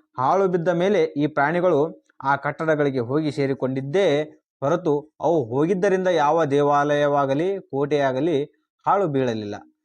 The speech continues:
ನನಗಂತೂ ಈ ಶಕುನಗಳಲ್ಲಿ ನಂಬಿಕೆ ಇಲ್ಲೆಂದು ಪ್ರತ್ಯೇಕವಾಗಿ ಸ್ಪಷ್ಟಪಡಿಸುವ ಅವಶ್ಯಕತೆ ಏನಿಲ್ಲ. ಏಕೆಂದರೆ ಪ್ರಾಣಿಗಳಿಗೂ ಗಿಡಮರಗಳಿಗೂ ಮನುಷ್ಯನ ಮೇಲೆ ದ್ವೇಷವೂ ಇಲ್ಲ, ಪ್ರೀತಿಯೂ ಇಲ್ಲವೆನ್ನುವುದು ವೈಜ್ಞಾನಿಕ ಸತ್ಯ. ಆದರೂ ಈ ರೀತಿಯ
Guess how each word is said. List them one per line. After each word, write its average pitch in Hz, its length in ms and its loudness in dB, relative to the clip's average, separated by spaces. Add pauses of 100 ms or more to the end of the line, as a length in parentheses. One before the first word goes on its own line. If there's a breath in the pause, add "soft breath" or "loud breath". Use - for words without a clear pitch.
(220)
ನನಗಂತೂ 160 840 -2
ಈ 185 100 -2
ಶಕುನಗಳಲ್ಲಿ 175 640 0
ನಂಬಿಕೆ 156 420 0
ಇಲ್ಲೆಂದು 156 440 2
ಪ್ರತ್ಯೇಕವಾಗಿ 160 640 -2
ಸ್ಪಷ್ಟಪಡಿಸುವ 143 680 -4
ಅವಶ್ಯಕತೆ 123 520 -2
ಏನಿಲ್ಲ. 120 280 0 (460 soft breath)
ಏಕೆಂದರೆ 165 800 -4
ಪ್ರಾಣಿಗಳಿಗೂ 196 800 0 (280)
ಗಿಡಮರಗಳಿಗೂ 180 840 0
ಮನುಷ್ಯನ 156 640 -6
ಮೇಲೆ 147 260 0
ದ್ವೇಷವೂ 151 600 -2
ಇಲ್ಲ, 196 160 -2 (160)
ಪ್ರೀತಿಯೂ 156 560 -2
ಇಲ್ಲವೆನ್ನುವುದು 165 560 0
ವೈಜ್ಞಾನಿಕ 123 460 -2
ಸತ್ಯ. 101 340 -10 (480)
ಆದರೂ 180 680 0 (120)
ಈ 175 140 0
ರೀತಿಯ 185 420 0